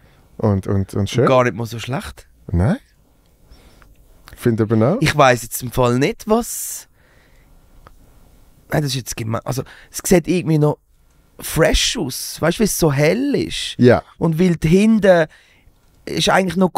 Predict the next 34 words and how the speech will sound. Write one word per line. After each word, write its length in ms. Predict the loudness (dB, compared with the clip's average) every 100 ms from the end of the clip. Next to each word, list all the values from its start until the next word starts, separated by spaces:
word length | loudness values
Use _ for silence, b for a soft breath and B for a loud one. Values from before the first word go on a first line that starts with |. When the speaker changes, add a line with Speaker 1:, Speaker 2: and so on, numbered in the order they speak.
| 0
Speaker 2:
cool, 240 | 2 2
du 100 | 2
bist 240 | 0 0 -2
wirklich 220 | -4 -2
wie 60 |
so 120 | -2 0
im 120 | -2
Schaufenster 1120 | 0 2 4 2 0 0 0 0 -4 -4 -2
innen. 360 | 2 2 4 4
Speaker 1:
Ich 80 | 4
hab's 140 | 2
geliebt. 240 | 2 4 6
Speaker 2:
Eigentlich 240 | 4 0
ist 140 | -2 0
es 60 |
noch 140 | 0 2 4
cool. 440 | 6 8 6 6 4
Speaker 1:
Ja. 100 | 4
Speaker 2:
Eigentlich 380 | 4 0 -4
ist 120 | -6 -6
es 60 |
noch 140 | -4 -2 2
cool. 480 | 4 4 2 0 -4 b b b b
Das 200 | -2 0
ist 180 | 0 0
auch 140 | 4 4
ein 60 | 2
schönes 440 | 0 2 2 0
Setting, 560 | 0 0 0 0 0 2
das 180 | -2
Blau. 540 | 0 2 4 4 -2 -6 b b b -2
Äh, 100 | 0 2
aber, 320 | 2 0 0
äh, 300 | 4 4 2